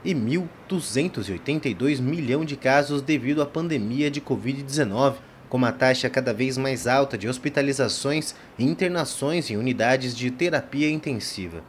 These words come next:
O novo confinamento é mais brando do que o vivido pelo país entre março e maio. Os cidadãos poderão sair uma hora por dia, mas no máximo a um quilômetro de suas casas,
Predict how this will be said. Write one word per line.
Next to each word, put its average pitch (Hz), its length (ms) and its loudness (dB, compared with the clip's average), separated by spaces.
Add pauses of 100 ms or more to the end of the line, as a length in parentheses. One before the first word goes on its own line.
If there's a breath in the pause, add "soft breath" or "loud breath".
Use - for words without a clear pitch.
(600)
O 104 80 -4
novo 135 260 6
confinamento 135 760 0
é 143 80 6
mais 143 280 0
brando 147 380 2
do 113 140 -2
que - 120 -2
o 127 40 2
vivido 120 360 2
pelo 143 220 2
país 139 460 2
entre 175 260 -2
março 131 500 0
e 170 100 -2
maio. 135 420 2 (260)
Os 113 100 -2
cidadãos 135 480 2
poderão 139 440 4
sair 165 460 2
uma 185 220 2
hora 156 280 6
por 101 200 -6
dia, 139 360 0 (260)
mas 131 240 2
no 185 140 2
máximo 165 680 0
a 147 100 -2
um 165 140 0
quilômetro 175 580 -2
de 95 140 -10
suas 139 260 0
casas, 139 540 4